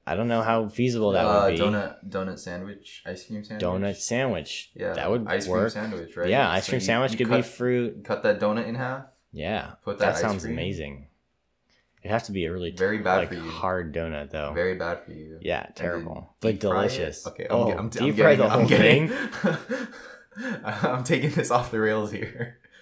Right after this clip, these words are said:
Speaker 1: But yeah, I
Speaker 2: But
Speaker 1: think,
Speaker 2: yeah,
Speaker 1: I think the fruit
Speaker 2: vanilla.
Speaker 1: ice cream is,
Speaker 2: Vanilla's
Speaker 1: is
Speaker 2: for me.
Speaker 1: really not.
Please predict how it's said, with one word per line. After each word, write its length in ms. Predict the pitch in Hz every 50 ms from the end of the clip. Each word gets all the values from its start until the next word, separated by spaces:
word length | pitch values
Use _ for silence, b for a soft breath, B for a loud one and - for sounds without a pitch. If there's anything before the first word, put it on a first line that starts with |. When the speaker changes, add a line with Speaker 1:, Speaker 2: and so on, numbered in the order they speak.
| B B B B B -
Speaker 1:
But 160 | 120 127 120
yeah, 320 | 120 127 120 98 82 - -
I 80 | 98
Speaker 2:
But 120 | - 135 139
Speaker 1:
think, 120 | 147 147
Speaker 2:
yeah, 160 | 98 85 - -
Speaker 1:
I 80 | 107 117
think 240 | - 147 147 139
the 80 | - 120
fruit 340 | 104 104 113 113 127 139 127
Speaker 2:
vanilla. 180 | - 123 113
Speaker 1:
ice 120 | 117 117 -
cream 340 | - - 123 113 107 101 98
is, 180 | 95 90 - 101
Speaker 2:
Vanilla's 180 | 101 104 104
Speaker 1:
is 140 | 104 101 95
Speaker 2:
for 60 | 90
me. 60 | 85
Speaker 1:
really 240 | 95 120 131 131 123
not. 520 | 110 101 95 90 90 95 98 101 98 -